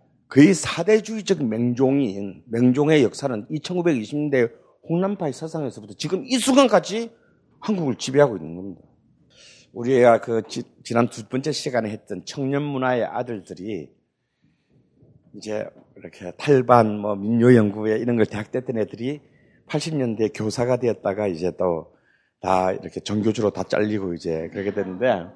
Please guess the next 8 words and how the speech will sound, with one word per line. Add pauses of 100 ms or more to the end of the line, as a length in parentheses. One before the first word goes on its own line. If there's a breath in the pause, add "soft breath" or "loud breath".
(640 soft breath)
이
청년
문화의
아들들이 (320 soft breath)
고등학교에서
그때 (300)
팔십
년대